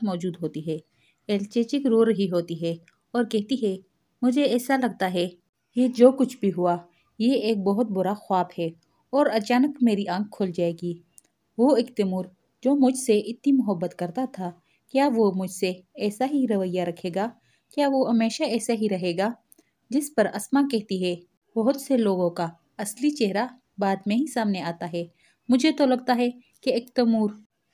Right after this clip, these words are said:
इसी जहनियत का मालिक है। वो आपसे इतनी मोहब्बत नहीं करता जितना आप समझ रही थी।" एल चेची कहती है, "नहीं, नहीं, ऐसा नहीं। मैंने उसका दिल बहुत बुरी तरह से तोड़ा है,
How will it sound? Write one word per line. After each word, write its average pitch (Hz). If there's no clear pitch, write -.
इसी 277
जहनियत 202
का 254
मालिक 180
है। 170
वो 269
आपसे 214
इतनी 208
मोहब्बत 190
नहीं 196
करता 185
जितना 285
आप 240
समझ 185
रही 165
थी।" 170
एल 214
चेची 240
कहती 247
है, 277
"नहीं, 254
नहीं, 214
ऐसा 233
नहीं। 220
मैंने 233
उसका 220
दिल 214
बहुत 240
बुरी 240
तरह 196
से 180
तोड़ा 175
है, 165